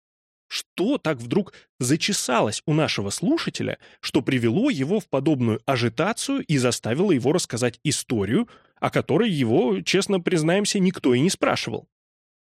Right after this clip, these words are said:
На самом деле ничего странного. Мы наблюдаем классический случай ментальной фальсификации, превращения неизвестного, непонятного в известное, понятное. Случилось буквально следующее.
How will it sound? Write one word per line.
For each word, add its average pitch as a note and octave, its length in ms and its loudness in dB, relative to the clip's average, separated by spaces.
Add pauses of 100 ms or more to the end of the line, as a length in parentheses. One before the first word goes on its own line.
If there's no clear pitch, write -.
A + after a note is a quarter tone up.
(120)
На C4+ 120 2
самом G#3 320 0
деле G#3 200 2
ничего F3 400 0
странного. G#2 560 -6 (440)
Мы E4+ 100 2
наблюдаем F#3 540 2
классический D3+ 760 -2
случай C#4 480 0 (200)
ментальной F3+ 640 4
фальсификации, C3+ 1040 -2 (300)
превращения C#3 680 2
неизвестного, B2 840 -2
непонятного G#3 840 -2 (220)
в C#3+ 180 -4 (100)
известное, B2 880 -2 (160)
понятное. E3 560 -2 (560)
Случилось C4+ 440 2
буквально G3 440 2
следующее. - 580 -4